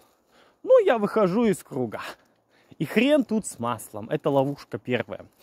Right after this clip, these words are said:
Это первые признаки неопытности любого мага. Но я понимаю, сейчас маги вообще ни хрена ничем не занимаются, так только вякают, что они как-, каких-то демонов там призывают. Вот. Религиозный фанатизм, самовнушение, понятно. Психиатрическая больница.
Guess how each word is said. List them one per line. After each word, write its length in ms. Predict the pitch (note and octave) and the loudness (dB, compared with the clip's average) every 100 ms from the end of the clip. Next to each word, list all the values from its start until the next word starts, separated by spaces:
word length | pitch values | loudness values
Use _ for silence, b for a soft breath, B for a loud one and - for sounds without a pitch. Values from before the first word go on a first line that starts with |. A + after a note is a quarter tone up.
| B B | B B
Это 200 | C#3 C#3+ | 0 0
первые 460 | - F#3+ G#3 G3+ G3+ | 2 2 4 2 -2
признаки 520 | - E3 D#3+ D3+ D#3 | -2 -2 0 -2 -2
неопытности 760 | D3+ D#3+ - A2+ G#2 - - | 0 0 -2 -8 -10 -14 -12
любого 440 | G2+ B2+ C#3 A#2 A#2 | -6 -2 0 2 2
мага. 400 | D3+ G3 A#3+ A#3+ B B B B - | 0 0 -2 -4 B B B B -4
Но 80 | |
я 40 | F3+ | 0
понимаю, 280 | A#3 C#4+ C4+ | 4 4 4
сейчас 200 | D#3+ - | 0 0
маги 220 | D3 C#3+ | 0 0
вообще 220 | C3+ D#3+ | 0 0
ни 100 | C3 | -2
хрена 340 | - C#3+ C3 | -2 -2 0
ничем 280 | B2 A#2+ C3 | 0 -2 -2
не 60 | B2+ | -2
занимаются, 560 | A#2 C#3+ G3+ B3+ - | 0 2 2 0 -2
так 180 | B2+ C3+ | -4 -6
только 220 | A#2+ - | -8 -6
вякают, 440 | B2+ D#3+ - C3 A2+ | -2 -2 -2 -6 -6
что 140 | - | -4
они 140 | B2+ A#2+ | -4 -4
как-, 140 | - | -6
каких-то 440 | - B2 - C#3+ | -8 -8 -6 -6
демонов 360 | C3 C3+ A#2 A2 | 0 0 0 -6
там 120 | A2 | -10
призывают. 480 | - A#2+ A2+ G#2 F#2 B B B B B B | -8 -6 -4 -4 -4 B B B B B B
Вот. 360 | - D3 D#3 A2+ - - | -2 4 4 2 -6 -16
Религиозный 680 | C3+ D3 D3 C#3 F3+ C#3+ C3+ | -6 -2 -2 0 2 2 0
фанатизм, 640 | C3+ D#3+ E3+ B3 B3 B3 | 0 -2 0 0 2 0
самовнушение, 800 | - C#3+ B2+ C3+ D3+ - A3+ F#3+ | 0 -4 -4 -4 -6 -4 -2 -2
понятно. 540 | - D3+ F#3 - E3 - _ _ b b b b b _ | -4 -6 -6 -6 -8 -8 _ _ b b b b b _
Психиатрическая 720 | - D3 D#3 E3+ F3 - D3 | -6 -2 0 -2 -6 -2 0
больница. 500 | B2+ C3 A#2+ - G#2 | 2 2 0 -4 -10